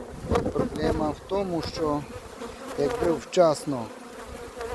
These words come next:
Вчасно кинув зверху корпус, можливо, цього би і не було би. Е, майже де-, дев'ять чи вісім рамок я нарахував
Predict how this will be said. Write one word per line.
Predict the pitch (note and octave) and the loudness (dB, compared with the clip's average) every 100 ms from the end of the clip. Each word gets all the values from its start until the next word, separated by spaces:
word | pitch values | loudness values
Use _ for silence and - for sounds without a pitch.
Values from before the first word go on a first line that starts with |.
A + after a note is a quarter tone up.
| B3+ - - - - - - - - | -8 -10 -10 -10 -10 -10 -8 -6 2
Вчасно | - E3 D#3 D#3 C#3+ - | 6 6 6 0 -2 -2
кинув | D#3 D#3 C#3+ B2 A#2 | 0 2 2 -2 -4
зверху | B2+ D3 C#3 - B2+ | 2 4 4 -2 0
корпус, | F3 F3+ - D#3+ | 2 2 2 -2
можливо, | D3 C3+ A#2 D3 C#3+ | 0 0 2 4 4
цього | C3 C#3 C3+ C#3 | 4 4 4 2
би | C#3 - A2+ B2 | 4 4 2 2
і | |
не | C#3 C#3 C3 | 2 4 2
було | B2+ B2+ A#2 A2+ - | 2 0 2 0 0
би. | - - - - - - - - A#3 A#3+ | -2 -4 -8 -10 -10 -10 -10 -10 -8 -4
Е, | G#3+ - - - - - - - - | -2 0 0 -2 -12 -16 -16 -14 -6
майже | C#3+ E3+ E3 D#3+ D3+ C3+ - - - - - - - - - | -2 -2 -2 -2 -4 -4 -8 -8 -6 -6 -8 -6 -4 -2 0
де-, | G3+ E3 - - | 2 2 0 0
дев'ять | F3 G#3 F#3 - | 2 4 2 -2
чи | E3+ | -2
вісім | E3+ D#3 E3 | -2 -2 2
рамок | D#3 D3 C3 - | 4 4 4 2
я | C3+ B2 A#2+ - B2+ | 0 0 -4 -8 -4
нарахував | B2+ C3 - C#3+ D#3 D3 | -2 -2 -2 2 4 4